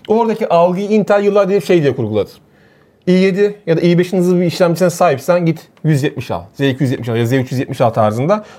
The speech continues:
Orada da maliyetler ister istemez yükseliyor. Ee, bu noktada tabii ki ihtiyaçlar karar noktasında belirleyici olacaktır ama, e,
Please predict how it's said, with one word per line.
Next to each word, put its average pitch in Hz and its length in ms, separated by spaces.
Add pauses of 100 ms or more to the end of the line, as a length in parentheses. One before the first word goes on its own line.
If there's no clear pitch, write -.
Orada 170 260
da 175 60
maliyetler 156 400
ister 147 200
istemez 143 320
yükseliyor. 170 540 (460)
Ee, 143 440
bu 233 120
noktada 220 260
tabii 202 260
ki 233 100
ihtiyaçlar 214 540 (1000)
karar 147 440
noktasında 131 460
belirleyici 127 340
olacaktır 131 420
ama, 180 340 (360)
e, 131 400